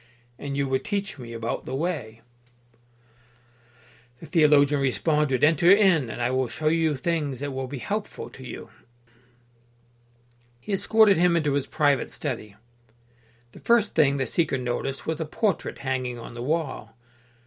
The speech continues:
The man in the picture was dressed in a clerical robe with a liturgical stole around his neck and three velvet bands on the arms.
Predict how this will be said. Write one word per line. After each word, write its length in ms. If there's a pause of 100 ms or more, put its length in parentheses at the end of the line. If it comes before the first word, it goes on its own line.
(320)
The 80
man 280
in 120
the 60
picture 360
was 160
dressed 380
in 100
a 60
clerical 520
robe 540
with 100
a 120
liturgical 720
stole 720
around 460
his 260
neck 380 (360)
and 120
three 360
velvet 560
bands 540
on 200
the 140
arms. 600